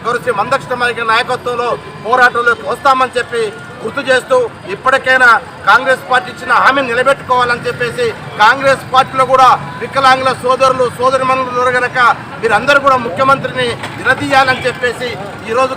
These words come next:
జరుగుతున్న రిలే నిరాహార దీక్ష వికలాంగుల, ఆ, టెంట్ దగ్గరికి అందరూ కూడా అన్ని రాజకీయ పార్టీల పెద్దలు, సామాజిక మేధావులందరూ, కుల సంఘాల మేధావులందరూ కూడా వచ్చి సంఘీభావం తెలియజేయాల్సిందిగా గుర్తు చేస్తూ, నా పేరు గుగ్గిల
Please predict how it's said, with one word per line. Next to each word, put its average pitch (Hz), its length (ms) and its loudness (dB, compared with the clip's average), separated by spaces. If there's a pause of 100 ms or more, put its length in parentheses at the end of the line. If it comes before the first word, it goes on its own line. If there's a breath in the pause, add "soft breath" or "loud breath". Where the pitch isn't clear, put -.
జరుగుతున్న 262 540 -4
రిలే 262 300 2
నిరాహార 262 340 2
దీక్ష - 180 -14 (540)
వికలాంగుల, 262 540 0 (480)
ఆ, 170 40 2 (200)
టెంట్ 240 280 -4
దగ్గరికి 262 320 -2
అందరూ 254 280 -2
కూడా 254 180 4 (400)
అన్ని 262 240 -2
రాజకీయ 262 380 0
పార్టీల 240 360 -2
పెద్దలు, 262 340 0 (160)
సామాజిక 254 480 2 (640)
మేధావులందరూ, 254 720 4 (240)
కుల 240 140 -4 (100)
సంఘాల 254 240 0 (120)
మేధావులందరూ 247 580 2
కూడా 240 160 2
వచ్చి - 140 -8 (100)
సంఘీభావం 254 480 -4
తెలియజేయాల్సిందిగా 226 680 -2 (400)
గుర్తు 254 260 -12
చేస్తూ, 254 240 0 (100)
నా 262 120 4
పేరు 240 180 -6
గుగ్గిల 247 260 -6